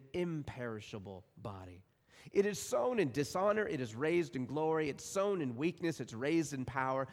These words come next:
It's sown in a natural body, it's raised in a spiritual body. If there's a natural body, there's also a spiritual body.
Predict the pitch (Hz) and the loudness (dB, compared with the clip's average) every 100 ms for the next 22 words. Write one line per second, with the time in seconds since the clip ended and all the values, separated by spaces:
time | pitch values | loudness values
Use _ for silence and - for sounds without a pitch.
0 | - - 156 - 220 220 214 175 135 127 | -10 -4 -4 -2 0 2 2 2 2 2
1 | 151 180 - 160 143 143 139 139 135 - | 0 -2 -6 -2 2 2 2 0 -4 -6
2 | 139 127 139 143 143 127 123 117 - 135 | -6 -2 0 2 2 -2 -4 -6 -4 -4
3 | 127 113 110 104 113 101 - _ _ _ | -4 -6 -8 -8 -10 -12 -16 _ _ _
4 | _ _ - - - 214 233 220 202 190 | _ _ -20 -6 2 4 6 4 4 2
5 | 220 - 175 139 127 127 139 165 151 156 | 2 0 0 2 2 0 -2 -2 0 0
6 | 156 170 170 - 147 143 - 117 110 98 | -2 -6 -6 -6 -4 -4 -6 -6 -6 -6
7 | 95 | -8